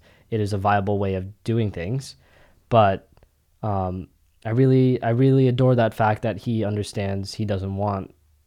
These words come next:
like, everybody. He doesn't want, um, specific people, or not specific people, but, like,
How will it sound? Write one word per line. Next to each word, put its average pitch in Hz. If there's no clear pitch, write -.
like, 90
everybody. 95
He 131
doesn't 107
want, 107
um, 95
specific 107
people, 95
or 113
not 123
specific 104
people, 98
but, 101
like, 95